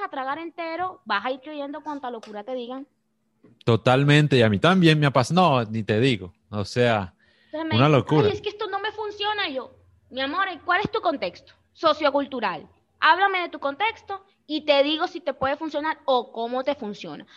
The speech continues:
Speaker 1: Porque, por ejemplo, a mí la, mi, mi mentora es una europea
Speaker 2: Sí.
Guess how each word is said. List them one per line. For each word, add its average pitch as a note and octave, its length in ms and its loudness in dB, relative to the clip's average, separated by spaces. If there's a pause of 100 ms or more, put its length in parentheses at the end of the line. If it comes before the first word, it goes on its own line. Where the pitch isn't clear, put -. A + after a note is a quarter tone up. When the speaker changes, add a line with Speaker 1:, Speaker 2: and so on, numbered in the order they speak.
(140)
Speaker 1:
Porque, D4 260 -6
por G#3+ 300 -6
ejemplo, G3 560 -8
a A3 140 -4
mí G#3+ 180 -10
la, B3+ 140 0
mi, C#4+ 180 -6
mi C4 160 -10
mentora A#3+ 540 -12
es G3+ 180 -20
una A#3+ 180 -12
europea B3+ 640 -10 (320)
Speaker 2:
Sí. A#2 300 2